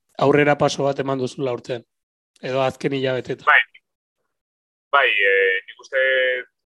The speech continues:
Speaker 2: Espainiako itzuliak, ba, fisikoki beste puntu bat eman ziala, ez? Azkenean,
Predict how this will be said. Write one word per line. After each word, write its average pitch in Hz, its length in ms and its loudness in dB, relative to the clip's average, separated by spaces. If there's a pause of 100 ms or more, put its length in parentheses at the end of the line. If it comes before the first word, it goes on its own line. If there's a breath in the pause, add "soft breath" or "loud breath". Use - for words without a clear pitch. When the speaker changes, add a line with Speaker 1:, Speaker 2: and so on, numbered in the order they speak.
Speaker 2:
Espainiako 127 420 -8
itzuliak, 123 540 -6
ba, 101 120 -2
fisikoki 120 680 -6
beste 113 320 -2 (560)
puntu - 280 -12
bat 95 140 0
eman 95 180 -8
ziala, 90 300 -4 (120)
ez? 110 140 -4
Azkenean, 110 840 -2